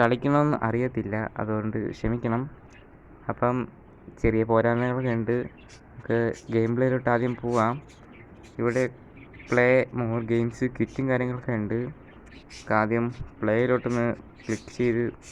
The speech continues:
ആദ്യം കളിക്കാൻ തുടങ്ങാം. അതിനു മുമ്പ് ഒരു കാര്യം, നിങ്ങൾ വീഡിയോ മുഴുവനായിട്ട് കാണാൻ ശ്രമിക്കുക. വീഡിയോ ആദ്യമായി കാണുമെങ്കിൽ സബ്സ്ക്രൈബും സപ്പോർട്ട് ചെയ്യണം. അതായത് പേടിപ്പെടുത്തുന്ന ഒരു ഗെയിമാണ്. ഞാനിപ്പോൾ കളിക്കുന്നത് രാത്രി സമയത്താണ്.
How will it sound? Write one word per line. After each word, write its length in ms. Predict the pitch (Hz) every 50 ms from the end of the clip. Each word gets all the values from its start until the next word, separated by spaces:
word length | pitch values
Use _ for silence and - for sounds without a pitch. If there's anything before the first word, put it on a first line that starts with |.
| - - - - - - - - - -
ആദ്യം 240 | 98 101 110 110 107
കളിക്കാൻ 360 | 104 113 101 110 117 127 120
തുടങ്ങാം. 460 | 113 110 113 117 113 104 107 117 135 151 - - - - - - - - - - - -
അതിനു 220 | 113 120 123 131
മുമ്പ് 240 | 135 135 135 131 135
ഒരു 120 | 135 127
കാര്യം, 300 | 131 131 127 123 127 127
നിങ്ങൾ 460 | 127 127 127 127 127 127 131 131 117 - - - - - - - - -
വീഡിയോ 320 | 117 120 127 127 135 139
മുഴുവനായിട്ട് 420 | 135 131 131 131 139 143 143 135 147
കാണാൻ 240 | 135 135 131 135
ശ്രമിക്കുക. 580 | 135 143 135 127 123 117 120 113 110 117 127 139 - - - - - - - - - - - - - - - -
വീഡിയോ 340 | 113 120 120 110 117 - - -
ആദ്യമായി 440 | 120 120 120 123 120 131 135 135 -
കാണുമെങ്കിൽ 360 | 135 131 135 135 139 143 143
സബ്സ്ക്രൈബും 560 | - 123 120 - - - 131 135 139 127 135 135
സപ്പോർട്ട് 420 | - 123 - - - 135 127 -
ചെയ്യണം. 320 | 131 120 117 120 127 147 - - - - - - - - - -
അതായത് 460 | 113 110 113 113 113 120 123 123 120 - - - - -
പേടിപ്പെടുത്തുന്ന 840 | 117 113 113 117 127 - 135 131 135 - 143 139 139 139 135 135 - -
ഒരു 140 | 123 120
ഗെയിമാണ്. 600 | 113 120 123 127 131 131 123 120 120 123 127 131 - - - - - - - - - - - - 117
ഞാനിപ്പോൾ 300 | 110 107 113 110 - 120 -
കളിക്കുന്നത് 440 | 120 120 127 127 139 139 139 139 123
രാത്രി 340 | 123 117 123 - - 143 139
സമയത്താണ്. 680 | 139 139 139 139 139 - - 139 135 131 131 131 -